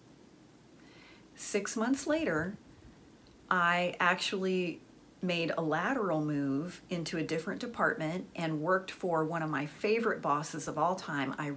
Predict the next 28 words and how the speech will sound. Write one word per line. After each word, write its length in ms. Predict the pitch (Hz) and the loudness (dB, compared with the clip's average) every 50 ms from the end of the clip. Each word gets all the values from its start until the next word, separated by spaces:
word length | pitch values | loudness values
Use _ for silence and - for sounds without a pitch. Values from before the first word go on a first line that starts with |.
| 147 160 | -6 -4
really 280 | 196 226 254 262 254 233 | 0 0 2 2 2 0
learned 320 | 196 180 180 170 165 160 | -2 -2 -2 -4 -4 -4
a 60 | 151 139 | -4 -4
lot 280 | 143 143 143 - - | -2 -2 -2 -2 -2
with 160 | - 156 - | -4 -6 -8
him, 320 | - 180 147 147 139 143 143 - - - - - - - | -6 -4 -2 -2 -2 -4 -4 -8 -12 -12 -12 -12 -10 -6
and 180 | - 175 - - - | -4 -4 -4 0 2
I 260 | - 208 233 269 294 | 2 6 6 6 6
loved 720 | 302 285 262 247 233 220 214 202 185 180 160 160 - - | 6 4 4 2 4 4 6 6 6 4 2 -2 -4 -2
that 260 | 185 180 160 151 - 175 | 2 2 2 2 0 0
new 260 | 170 180 190 196 196 | 0 2 2 2 2
job 440 | 185 - 196 175 165 151 147 156 - | 0 0 0 2 2 2 2 0 -2
so 280 | - - - 269 262 | -4 -4 -2 2 2
much 360 | 277 269 262 240 240 - - | 4 4 2 2 0 -4 -2
more 460 | - 185 180 170 151 139 - - - - - - - - - - - - - | -2 -2 0 0 0 0 0 -2 -4 -8 -12 -20 -20 -20 -20 -20 -14 -6 -2
than 200 | 180 180 175 - - | 0 0 0 0 2
I 220 | 175 170 180 190 | 4 4 4 4
would 180 | 190 185 185 185 | 4 2 2 2
have 240 | 180 180 165 180 - - | 2 0 0 -4 -6 -4
enjoyed 640 | 190 175 160 - 165 156 151 151 147 147 147 170 180 - - - - - - - - - - | -4 -2 -2 -2 0 0 0 2 2 0 -2 -2 -6 -12 -16 -20 -20 -20 -20 -20 -20 -10 0
the 100 | - 185 | 0 0
promotion. 680 | - - - 190 185 202 254 370 - - - - - - - - - - - - - - - - - - - - | 0 2 0 2 2 2 2 2 0 -2 -4 -4 -8 -14 -16 -20 -20 -20 -20 -20 -20 -20 -20 -20 -20 -20 -18 -12
So 360 | - - - 247 233 226 226 233 | -6 0 2 4 4 4 2 2
actually, 720 | 226 233 320 - - - - 214 160 143 - - - - | 0 0 0 -2 -2 -6 -4 -2 -2 -2 -2 -2 -4 -6
looking 420 | - - 185 185 185 - 170 151 156 | -4 -2 -2 -2 0 -2 -4 -2 0
back, 560 | - 226 285 254 - 113 - - - - - - - - - - - - - - - | 0 0 0 2 2 0 0 -2 -6 -14 -20 -20 -20 -20 -20 -20 -20 -20 -20 -8 -2
the 140 | 170 190 170 | 2 2 2
right 440 | 156 147 165 202 220 247 240 240 | 2 2 2 2 2 2 0 -2